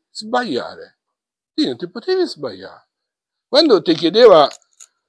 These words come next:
il dipinto Federico da Montefeltro, eh, ragazzi, questo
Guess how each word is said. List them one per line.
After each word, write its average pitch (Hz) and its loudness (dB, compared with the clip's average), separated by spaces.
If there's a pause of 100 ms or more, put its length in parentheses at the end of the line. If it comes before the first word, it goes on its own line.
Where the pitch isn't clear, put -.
(200)
il 165 -10
dipinto 175 -2
Federico 160 -2
da 147 0
Montefeltro, 131 -8 (1000)
eh, - -20
ragazzi, 175 -8
questo 151 -6